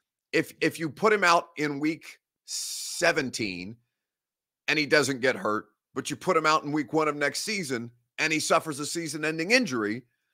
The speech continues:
is not playing him out of cowardice in these last two games something that's gonna matter at all? Of course not. They can get, season-ending injuries can happen at any time. Long-term injuries can happen at any time. You cannot protect these guys from that.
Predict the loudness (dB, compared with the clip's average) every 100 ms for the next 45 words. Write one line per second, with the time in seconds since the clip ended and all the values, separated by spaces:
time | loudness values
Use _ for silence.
0 | _ _ -2 4 6 6 4 4 4 2
1 | 4 4 2 6 8 8 8 4 0 -2
2 | -4 -2 2 2 0 -4 -4 -2 -2 -2
3 | -6 -10 _ _ _ _ _ _ _ _
4 | _ _ -10 -2 4 2 2 -2 -2 -4
5 | -2 0 2 4 4 4 4 0 0 -10
6 | -10 -8 -6 -6 -6 -8 -12 _ -6 -4
7 | -6 -4 -4 -4 _ -12 -8 -4 -4 -4
8 | -4 -4 -6 -6 -6 -4 -2 -2 -4 -8
9 | -12 _ _ -8 -6 -2 -4 -2 2 4
10 | 2 2 0 0 -2 -4 -4 -4 -6 -6
11 | -4 -4 -4 -4 -6 -6 -4 -2 -4 -8
12 | -6 -2 -2 -2 -8 -12 -14 -10 -10 -8
13 | -6 -6 -6 -12 -14 -16